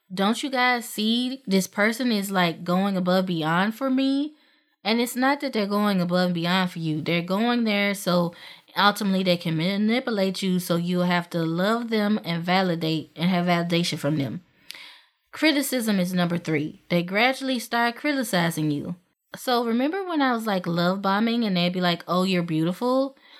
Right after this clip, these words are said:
But then they're like, "Oh, you're beautiful the way you are. So, you know, the Bible talks about not getting your ears pierced, so you shouldn't get your ears pierced."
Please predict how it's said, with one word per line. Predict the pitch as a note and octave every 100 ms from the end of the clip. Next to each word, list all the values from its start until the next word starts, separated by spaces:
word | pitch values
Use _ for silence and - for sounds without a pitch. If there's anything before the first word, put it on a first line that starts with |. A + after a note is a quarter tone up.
| -
But | A3 A3
then | C#4 E4
they're | E4 D4
like, | B3 G#3+ - _ _ -
"Oh, | A#3+ A#3+
you're | G#3+ G#3
beautiful | G3 A3 B3 B3
the | G#3
way | F#3+ G3
you | G3+ F3
are. | F#3+ F#3+ F3 E3+
So, | - F#3 F3+ F3 F3 _ _ -
you | G3
know, | G#3 G3 F#3 F3+
the | E3+
Bible | F3+ G3+ B3
talks | A3+ G#3+ G3
about | F#3+ F3 D3
not | F3 F#3
getting | F#3+ F3+
your | E3 -
ears | F3 G3 G3+ G3+
pierced, | - E3+ D#3+ D3 -
so | F3
you | F#3+
shouldn't | G3 C4+ B3+
get | A#3 A3
your | F3
ears | D#3+ F3 F3 F3
pierced." | - F3 D3+ D3+ -